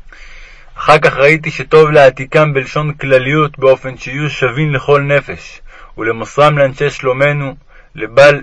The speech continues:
אמנע טוב מבעליו. כי ראיתי כי הם כלליות גדול מאוד, והם דברים הנצרכים לכל נפש, לכל אחד ואחד לפי מדרגתו,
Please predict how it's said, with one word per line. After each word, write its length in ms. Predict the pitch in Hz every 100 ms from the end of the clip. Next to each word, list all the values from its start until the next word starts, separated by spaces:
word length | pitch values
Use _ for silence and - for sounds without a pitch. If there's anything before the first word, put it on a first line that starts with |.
| 135
אמנע 340 | 127 127 143
טוב 300 | 127 - 147
מבעליו. 560 | 139 135 127 120 135 127 - - _ - - - - - - -
כי 100 | 113
ראיתי 400 | 123 151 156 151
כי 140 | 143
הם 100 | 131
כלליות 680 | 117 127 123 120 139 156 156
גדול 400 | 131 120 143 156
מאוד, 420 | 151 143 139 120 - _
והם 280 | - 117 117
דברים 380 | 113 110 139 156
הנצרכים 720 | 143 131 - 123 117 151 143
לכל 300 | 127 - 143
נפש, 600 | 139 143 - 85 - - _ - - -
לכל 360 | 85 - 147 139
אחד 260 | 147 143 135
ואחד 360 | 131 123 147 139
לפי 320 | 127 - 151
מדרגתו, 720 | 143 131 127 120 113 143 147